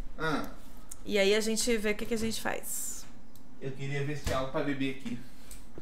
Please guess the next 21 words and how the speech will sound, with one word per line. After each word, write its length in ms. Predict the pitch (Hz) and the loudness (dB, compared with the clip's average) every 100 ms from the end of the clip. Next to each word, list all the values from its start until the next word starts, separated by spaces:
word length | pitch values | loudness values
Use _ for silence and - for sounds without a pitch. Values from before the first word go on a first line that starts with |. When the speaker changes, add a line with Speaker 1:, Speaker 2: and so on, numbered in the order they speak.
| - - - - - - - - - - | -4 -4 -4 -4 -4 -4 -4 -4 -4 10
Speaker 2:
Tu 120 | 269 | 12
vem, 200 | 277 254 | 12 12
tu 100 | 269 | 12
vem 140 | 285 349 | 10 10
no 60 | |
meu 100 | 330 | 12
escritório 540 | 320 330 294 302 302 - | 10 10 12 12 12 12
só 180 | - | 12
pra, 320 | 330 494 330 247 | 12 12 12 6
pra 220 | 311 302 | 12 12
pegar 760 | 320 285 285 285 262 247 226 | 12 12 12 12 12 12 12
Speaker 1:
Ainda 160 | 214 214 | 12 6
tem 120 | 202 | 6
a 100 | 202 | 6
caixa 240 | 202 190 185 | 6 4 4
de 60 | |
biscoitos 440 | 180 180 196 180 185 | 0 2 2 2 2
aqui, 200 | 175 180 | 0 0
que 120 | 185 | 0
ainda 180 | 170 170 | 0 0
não, 220 | 175 | 2